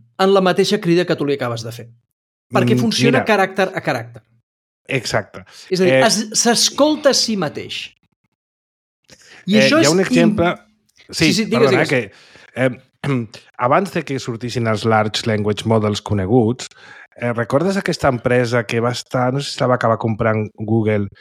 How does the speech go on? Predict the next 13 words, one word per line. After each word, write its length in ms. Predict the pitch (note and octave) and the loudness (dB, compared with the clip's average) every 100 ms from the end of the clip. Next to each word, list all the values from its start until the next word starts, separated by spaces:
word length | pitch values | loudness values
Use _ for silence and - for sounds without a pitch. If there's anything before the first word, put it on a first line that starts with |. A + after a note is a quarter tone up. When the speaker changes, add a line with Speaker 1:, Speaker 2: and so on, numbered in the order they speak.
| - - | -20 -2
Speaker 2:
sí, 200 | D#3 A#2+ | 0 0
sembla 200 | C3 C#3+ | 0 0
que 80 | G#2+ | -2
sí, 260 | - A#2+ - - - - _ - | -2 -4 -4 -20 -20 -20 _ -6
que 160 | B2+ A#2 | -2 -2
feia 420 | - C3 C3 B2+ | 0 0 2 2
lo 200 | A#2+ A#2+ | 4 2
del, 560 | A2 A2 G#2+ G#2 G2+ F#2+ - - - - - _ _ _ - | 2 0 0 -2 -4 -6 -12 -20 -20 -20 -20 _ _ _ -6
lo 120 | B2 | -4
del 180 | A2+ G#2+ | -2 2
Go? 400 | B2 F#3 F#3+ _ _ _ _ _ _ _ _ _ | 2 2 -2 _ _ _ _ _ _ _ _ _
Speaker 1:
L'AlphaGo. 600 | D3+ D3 C3 C3+ C3+ - - _ _ _ - | 0 0 2 -2 -4 -10 -14 _ _ _ -8
Speaker 2:
L'AlphaGo. 600 | A2+ G#2+ G2+ G#2 E3+ F3+ | -8 -6 -4 0 2 0